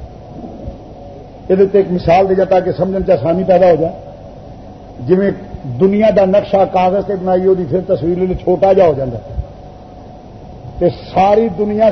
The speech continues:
سامنے آ گئی۔ میں حاضر بھی ہاں تے ناظر بھی ہاں۔ نہیں سمجھا میری گل؟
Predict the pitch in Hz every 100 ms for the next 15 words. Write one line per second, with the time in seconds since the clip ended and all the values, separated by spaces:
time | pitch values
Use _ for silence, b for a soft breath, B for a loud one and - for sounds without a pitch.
0 | - 202 220 208 185 165 165 - - -
1 | - - 143 - - - - - - -
2 | - - - - - 160 180 190 147 165
3 | 156 196 202 208 208 208 - - - -
4 | - - - - - - - - - -
5 | - - 185 185 170 175 180 165 131 104
6 | - - - - - - - - - 151
7 | - 151 147 - 254 - - - - -
8 | - 190 160 190 196 185 165 143